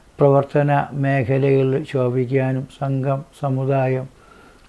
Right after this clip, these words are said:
രാഷ്ട്രീയം, പൊതുപ്രവർത്തന രംഗങ്ങളിലൊക്കെ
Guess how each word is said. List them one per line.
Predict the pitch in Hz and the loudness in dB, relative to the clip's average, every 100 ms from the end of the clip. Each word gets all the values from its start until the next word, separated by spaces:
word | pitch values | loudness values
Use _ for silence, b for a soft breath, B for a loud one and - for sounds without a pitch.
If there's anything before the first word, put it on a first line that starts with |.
| 147 143 | 0 4
രാഷ്ട്രീയം, | 139 139 - 151 139 135 165 - | 4 4 0 0 2 0 -4 -4
പൊതുപ്രവർത്തന | 143 156 151 165 170 165 - 175 160 | -2 -2 0 0 2 0 0 0 2
രംഗങ്ങളിലൊക്കെ | 135 127 131 139 139 135 - | 2 2 0 0 0 0 -2